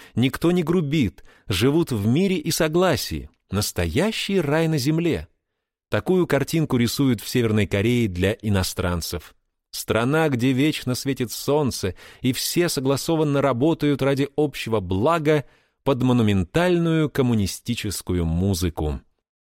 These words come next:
И это рай, открытый миру.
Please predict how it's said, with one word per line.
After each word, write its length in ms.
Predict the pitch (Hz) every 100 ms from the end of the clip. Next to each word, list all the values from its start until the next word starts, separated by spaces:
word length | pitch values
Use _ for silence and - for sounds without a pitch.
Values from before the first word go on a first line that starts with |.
| _
И 220 | - 110 -
это 380 | 131 139 - 90
рай, 600 | - 101 170 180 170 151 _ _
открытый 760 | 101 104 - 107 135 - 147
миру. 520 | 131 139 185 139 76